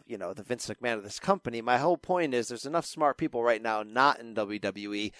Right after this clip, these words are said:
who would like to create a world that is different and separate than W W E, where there's actual competition.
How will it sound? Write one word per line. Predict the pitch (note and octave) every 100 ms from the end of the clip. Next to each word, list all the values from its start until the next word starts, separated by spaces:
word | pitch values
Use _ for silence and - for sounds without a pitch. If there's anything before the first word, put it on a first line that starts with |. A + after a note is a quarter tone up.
| - _
who | C#3
would | C3
like | D3 D3+
to |
create | D3 D#3+ D3+
a | C3
world | A#2 C3+ C3
that | B2 A#2
is | A#2 -
different | D3+ D3 C3
and | A#2+
separate | - D#3 - B2
than | A#2+
W | A#2+ A#2
W | A#2 A#2 A#2+
E, |
where | A2
there's | A2+ A2+
actual | E3+ E3 - D#3
competition. | - C#3+ - - G#3 D#3